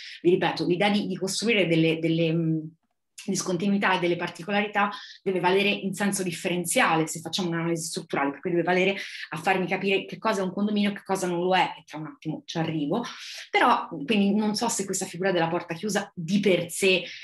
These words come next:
eh, non è unica, anche negli alberghi ci sono le porte chiuse, <laughs> anche in, ehm, oddio, a scuola non, non credo,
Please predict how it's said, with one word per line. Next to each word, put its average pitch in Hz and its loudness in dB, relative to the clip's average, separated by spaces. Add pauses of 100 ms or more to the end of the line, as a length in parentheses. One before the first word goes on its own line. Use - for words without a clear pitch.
(240)
eh, 151 0
non 202 4
è 214 2
unica, 202 2
anche - -6
negli 185 2
alberghi 196 2
ci - -6
sono 185 -2
le 190 0
porte 180 -4
chiuse, 190 -2
<laughs> 202 -2
anche 202 -2
in, 185 0 (720)
ehm, 165 0 (420)
oddio, 156 -2
a 143 -4
scuola 214 2
non, 185 2
non 175 -2
credo, 269 2